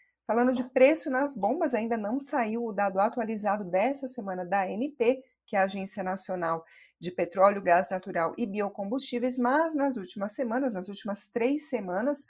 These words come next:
o relatório que a A N P divulga sempre, todas as sextas-feiras, quase sempre às sextas-feiras, mostra que a gasolina, de fato, tá caindo nas bombas. Só pra gente ter uma noção, na semana passada, o preço médio da gasolina comum caiu seis e meio por cento,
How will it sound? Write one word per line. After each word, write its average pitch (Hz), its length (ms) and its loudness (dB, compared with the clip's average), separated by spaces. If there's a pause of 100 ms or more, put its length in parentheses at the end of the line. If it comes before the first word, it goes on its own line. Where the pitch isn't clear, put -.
(160)
o 196 60 -8
relatório 196 500 2
que 240 100 -6
a - 20 -2
A 208 40 -4
N 196 80 -6
P 208 160 -6
divulga 190 440 -4 (320)
sempre, 240 460 -2
todas 196 320 -6
as 185 140 -4
sextas-feiras, 190 720 -4
quase 190 260 -2
sempre - 340 -8 (360)
às 185 140 -2
sextas-feiras, 202 720 -2
mostra 240 380 0
que 254 100 -4
a 226 40 -6
gasolina, 214 440 0
de 240 140 -4
fato, 254 360 0
tá 240 120 -4
caindo 226 340 -4
nas 262 280 -2
bombas. 170 480 -6 (360)
Só - 140 -2
pra 254 140 -2
gente 269 160 -2
ter 254 80 2
uma 247 100 4
noção, 247 300 0
na 175 100 -6
semana 240 320 -2
passada, 233 480 0
o 226 80 -4
preço 233 340 0
médio 220 440 0
da 175 100 0
gasolina 185 420 0
comum 220 360 -4
caiu 220 280 -2
seis 302 540 4
e 254 80 2
meio 185 320 -2
por 214 220 -8
cento, 196 520 -4